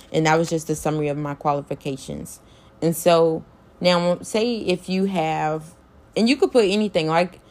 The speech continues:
if you have not had a job yet and you've just done certain things, like, say you are in school groups and you're the, um, principal, or not, not the principal, the president of the student council, you can put that.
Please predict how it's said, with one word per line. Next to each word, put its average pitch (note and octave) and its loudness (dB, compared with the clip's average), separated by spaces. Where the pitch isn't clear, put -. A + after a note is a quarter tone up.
if A3 2
you D4 2
have B3 4
not A3 0
had F#3+ 2
a A3 -2
job G3+ 2
yet G#3+ -2
and F3 -2
you've F#3+ -4
just F3 -4
done F3 2
certain E3+ 0
things, E3+ -2
like, E3 0
say F3 0
you E3+ -6
are D#3+ 4
in D#3+ -4
school E3+ 0
groups E3 -2
and D#3+ 0
you're D#3+ 4
the, D3 0
um, C3+ -6
principal, B3 2
or F#3 6
not, F3 -4
not F#3+ -2
the - -12
principal, - -8
the F3 6
president G#3+ 0
of F3+ 2
the F3 -12
student F3 -6
council, D3+ -4
you D#4 6
can A#3 0
put A#3 2
that. B2+ -2